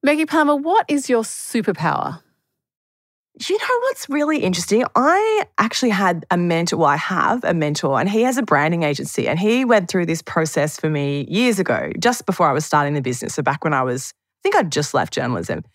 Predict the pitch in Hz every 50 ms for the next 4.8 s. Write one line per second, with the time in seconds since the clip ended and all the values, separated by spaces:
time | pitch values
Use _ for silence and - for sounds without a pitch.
0 | _ _ _ _ _ _ _ - - 196 220 240 254 262 262 262 262 254 - 247
1 | 262 240 254 240 254 247 220 - 254 240 220 233 233 233 220 226 226 226 233 226
2 | 226 226 226 220 220 220 214 214 214 220 220 202 - 220 208 208 - _ _ _
3 | - - 202 226 233 262 277 302 302 - 302 233 208 190 175 156 - 165 165 160
4 | 160 - - - - - 165 160 156 156 151 151 151 147 110